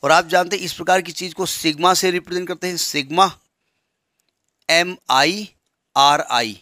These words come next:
ये लिखते हैं ना। और आई की वैल्यू कहाँ से कहाँ तक वेरी कर रही है, वन से लेकर के एन तक। पहले आई को वन लिखेंगे तो आएगा एम वन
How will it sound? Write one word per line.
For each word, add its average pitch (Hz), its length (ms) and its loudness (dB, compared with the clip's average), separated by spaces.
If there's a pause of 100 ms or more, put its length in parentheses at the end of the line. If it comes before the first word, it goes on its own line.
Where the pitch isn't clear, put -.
ये 117 60 -6
लिखते 123 220 -6
हैं 165 80 0
ना। 196 120 -6 (1900)
और 143 160 -6
आई 151 180 2
की 165 160 -8
वैल्यू 175 200 0
कहाँ 165 240 6
से 170 120 -6
कहाँ 160 200 2
तक 165 160 -4
वेरी 170 200 2
कर 175 160 0
रही 185 160 -2
है, 208 120 0 (280)
वन 147 180 2
से 160 120 -2
लेकर 156 260 0
के 214 200 -4 (540)
एन 135 180 -4
तक। - 140 -14 (500)
पहले 143 180 4
आई 147 200 4
को 151 140 -6
वन 147 140 2
लिखेंगे 196 400 -2 (180)
तो 127 80 -2
आएगा 139 340 4
एम 139 220 -2
वन 160 180 0